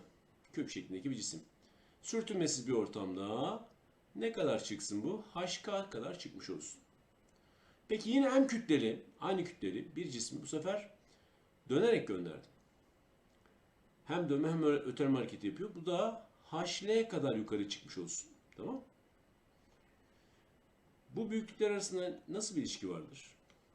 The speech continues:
Hangisi daha yukarı çıkar sence? Enerji konumu yapacağız, değil mi? Evet. Şuraya yazalım. Bir bölü iki M V kare eşittir. Neye dönüşecek?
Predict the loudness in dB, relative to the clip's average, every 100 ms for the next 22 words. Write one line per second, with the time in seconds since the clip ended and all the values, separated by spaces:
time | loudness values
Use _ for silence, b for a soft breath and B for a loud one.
0 | _ _ -2 -2 0 2 2 2 -4 -4
1 | -8 -6 -6 -6 -8 -12 -20 _ _ _
2 | _ _ b b b b b _ -4 0
3 | 0 0 0 2 2 0 -4 -4 -4 -4
4 | -6 -6 -8 -8 -14 -20 _ _ -20 -20
5 | -12 -6 -4 -2 -2 -4 -6 -6 -6 -4
6 | -4 -2 -4 -6 -6 -6 -6 -14 _ -6
7 | -4 -2 -4 -4 -6 -6 -10 -10 -10 -10
8 | -8 -10 -10 -14 -8 0 0 2 0 0
9 | -6 -10